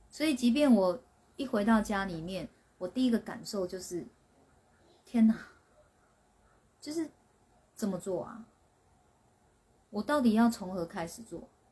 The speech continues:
我搞不清楚欸。但是并不影响我这个决心哦，我这个决心一样是没有动摇的。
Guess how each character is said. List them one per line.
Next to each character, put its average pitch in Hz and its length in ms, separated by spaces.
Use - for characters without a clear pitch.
我 233 60
搞 214 180
不 202 100
清 202 220
楚 - 200
欸。 - 80
但 320 180
是 320 140
并 294 220
不 277 220
影 202 240
响 - 280
我 180 120
这 - 160
个 185 100
决 160 180
心 160 280
哦， 135 160
我 196 100
这 262 120
个 254 120
决 208 160
心 214 160
一 190 140
样 196 180
是 196 140
没 180 140
有 165 160
动 180 140
摇 156 100
的。 - 240